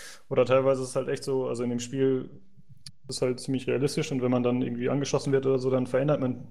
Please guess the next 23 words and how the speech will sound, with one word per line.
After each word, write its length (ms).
verendet 380
man 140
teilweise 380
kläglich, 640
wenn 120
man 120
nicht 200
die 60
entsprechenden 440
medizinischen 520
Mittel 200
hat. 180
Und 160
dann 100
schleppt 240
man 100
sich 100
noch 120
durch 140
den 80
Busch 200
und, 240
äh, 320